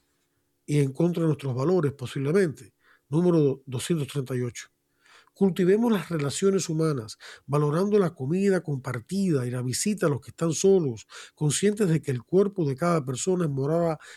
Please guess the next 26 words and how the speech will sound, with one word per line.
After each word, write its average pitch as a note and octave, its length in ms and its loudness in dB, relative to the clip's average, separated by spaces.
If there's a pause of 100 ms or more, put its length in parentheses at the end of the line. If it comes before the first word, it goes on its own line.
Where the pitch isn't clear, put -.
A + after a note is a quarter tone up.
(140)
de C3 100 0
Dios F3 320 2
y C3 80 -4
templo F3+ 460 0
del B2 100 0
Espíritu C#3 480 -2
Santo. E3 560 -4 (400)
Número E3 300 2
doscientos D#3 420 0
treinta C#3+ 300 -4
y - 20 -4
nueve. A#2 340 -8 (840)
Y D3+ 100 0
amemos G3 340 4
la G3 60 2
justicia G3 640 -2
y E3+ 40 2
la C#3 180 -2
paz, - 420 -4 (320)
preguntándonos D3+ 800 0
ante C3 260 -6
cada F#3 240 0
nuevo F3+ 220 2
avance F#3 420 0 (220)
si - 240 0
protege C#3+ 720 0